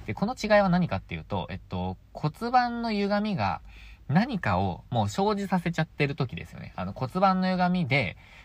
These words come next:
えっと、まあ、ちょっと骨盤の歪みがどんな影響があるのかよくわかってないですけど、例えば骨盤の歪みがあって、えっと、姿勢が悪くなっているとか、骨盤の歪みがあって腰が痛いとか、骨盤の歪みがあって足が動かしづらい、上げづらいとか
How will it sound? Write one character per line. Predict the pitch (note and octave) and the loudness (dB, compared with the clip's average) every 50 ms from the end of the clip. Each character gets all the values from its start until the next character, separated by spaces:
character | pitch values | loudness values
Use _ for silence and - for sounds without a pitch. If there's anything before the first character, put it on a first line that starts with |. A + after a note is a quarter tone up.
| - - | -14 -6
え | - F#2 G2 F#2+ | -2 -2 -2 -2
っ | F2 - - - | -2 -6 -8 -6
と、 | F#2+ F2+ F2 F2 E2+ E2+ E2+ D#2+ | -4 -2 0 0 -2 -2 -4 -4
ま | - G#2 | -4 -4
あ、 | G2+ F2 G2+ - | -4 -4 -6 -4
ち | - E3+ | -4 -6
ょ | |
っ | E3 | -4
と | - - F2 | -6 -8 -8
骨 | - - G2+ - | -6 -6 -2 2
盤 | D3 D3+ D3 D3 | 2 2 4 2
の | D3 | 0
歪 | C#3+ C#3 C#3 | 0 -2 -2
み | C3+ A2 | 0 0
が | F2+ | 0
ど | F2 F#2 F#2 F2+ B2+ C3+ | 0 0 0 0 -2 0
ん | C3 | 0
な | G#2 F2+ | 0 0
影 | F2 F2 | 0 -2
響 | - - F#2 F2 | -2 -4 -2 -2
が | F#2 | -2
あ | F2 | -2
る | E2 | -4
の | D#2+ | -4
か | E2 F2+ | -6 -6
よ | F#2 | -6
く | - | -8
わ | - | -10
か | - - | -14 -12
っ | - | -10
て | - | -8
な | E2 | -8
い | D#2+ | -8
で | D#2+ | -8
す | - | -8
け | - | -8
ど、 | E2+ E2+ - - - - - - - - - - - - - - - - - - - | -8 -8 -8 -10 -14 -20 -20 -20 -20 -20 -20 -20 -20 -20 -20 -20 -20 -20 -10 -6 -2
例 | D#3 | 0
え | |
ば | B2 G#2 | 0 0
骨 | - - G#2 - | 0 -2 -4 -2
盤 | B2+ C3+ C3+ C3 | 0 0 0 0
の | C3 B2+ | -2 -2
歪 | B2+ B2 B2+ | -2 0 -2
み | B2+ C3 A#2+ | -2 -2 -2
が | G#2+ F#2 | 0 0
あ | G#2 | -2
っ | G#2 | -2
て、 | - - E3 C#3+ G#2+ E2+ - - - - - - | -4 -2 0 0 0 0 -4 -12 -20 -20 -14 -6
え | - F#2+ F#2+ | -4 -2 -2
っ | F2 - - | -4 -4 -4
と、 | G2 F2+ F2 F2 E2+ E2 E2+ E2+ E2+ E2 E2 E2 E2 E2 E2+ F#2 | -2 0 0 0 0 0 0 -2 -2 -2 -2 -2 -4 -4 -4 -6
姿 | - - A#2 - D3 | -6 -6 -2 2 4
勢 | C3 B2+ | 4 4
が | A#2 A#2+ A2+ | 6 6 6
悪 | A#2 A2 G#2 | 6 4 2
く | - F2+ | 0 -4
な | E2 | -6
っ | E2+ | -6
て | - - D2+ | -6 -10 -10
い | C2+ | -12
る | A#1+ - | -12 -12
と | - | -16
か、 | - - - - - - | -18 -18 -20 -20 -14 -8
骨 | - A2 - - | -8 -8 -4 0
盤 | C3 C3+ C3 | 0 0 0
の | B2+ C3 | 0 -2
歪 | B2+ B2+ B2+ B2+ | -2 -2 -2 0
み | A2+ | 0
が | F#2 D#2+ | -2 -2
あ | F#2+ | -2
っ | G2 | -4
て | - - - A2+ G2 E2+ - - | -6 -6 -4 -2 -2 -4 -4 -6
腰 | - A2 G2+ - | -6 -6 -4 -2
が | A#2 A#2 A2+ | -2 -2 -2
痛 | - - F#2+ | -2 -2 -6
い | E2+ - - | -6 -6 -10
と | - - | -18 -18
か、 | - - - - - - - - - - | -18 -18 -20 -20 -20 -20 -20 -20 -14 -8
骨 | - A#2 A2 - | -6 -6 -2 0
盤 | D3 C#3 C3+ | 0 0 0
の | C3+ C3+ | 0 -2
歪 | C3 C3 B2+ | 0 0 0
み | C3 A#2+ | 0 0
が | G2 | -2
あ | F2+ | -2
っ | F2 | -2
て | - - | -4 -6
足 | F2 F2 - G2 | -6 -4 -2 -2
が | F2 E2 | -2 -2
動 | E2 F2 | -2 -4
か | E2+ - G2 | -4 -6 -6
し | F#2+ - F2+ | -6 -4 -4
づ | F2 F2+ | -2 -2
ら | F2 E2+ | -2 -4
い、 | E2+ E2+ | -4 -4
上 | F#2 F#2 | -2 0
げ | G2 G#2 | 0 0
づ | G2+ G#2+ | 2 2
ら | G2+ F#2+ | 2 0
い | F2+ - | 0 -4
と | - | -8
か | - - - | -14 -16 -16